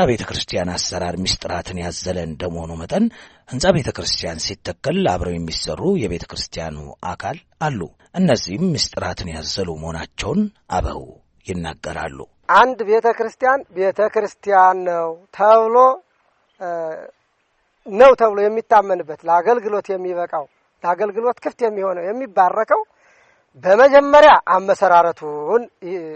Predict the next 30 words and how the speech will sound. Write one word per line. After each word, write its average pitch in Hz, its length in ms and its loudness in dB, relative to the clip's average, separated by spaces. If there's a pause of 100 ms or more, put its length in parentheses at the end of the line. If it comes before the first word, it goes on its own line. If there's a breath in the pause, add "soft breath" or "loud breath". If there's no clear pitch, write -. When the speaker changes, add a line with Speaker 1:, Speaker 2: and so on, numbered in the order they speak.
(200)
Speaker 2:
ተከትሎ 170 580 -8
ነው 160 100 -6
አመጣጡ። 131 380 -12 (480 soft breath)
አመሰራረቱ 269 680 4
ቤተ 233 300 2
ክርስቲያን 262 500 2
ለመሆን 277 480 4 (380)
ሊቀ 190 240 -6
ጳጳስ 208 400 2
ፈቅዶ 202 380 -2
ነው፣ 143 120 -8 (180)
ፈቅደው 196 380 -2
ነው። 139 100 -16 (420)
መሰረት 214 340 2
ድንጋይ 214 280 0
ጥለው 262 260 2 (460)
ይሰራ 233 360 6 (100)
ብለው 220 220 4
ፈቃድ 208 320 2
ከሰጡ 214 380 -2 (520 soft breath)
ያ 165 80 0 (260)
ቤተ 175 300 -6
ክርስቲያን 220 400 -2
እየተሰራ 175 460 -6 (140)
ነው 143 100 -14 (100)
ይባላል። 170 400 0 (460 soft breath)
ተሰርቶ 226 420 2
ሲያበቃ 240 360 4 (100)
ደግሞ 233 260 -2
ዛሬ 220 240 6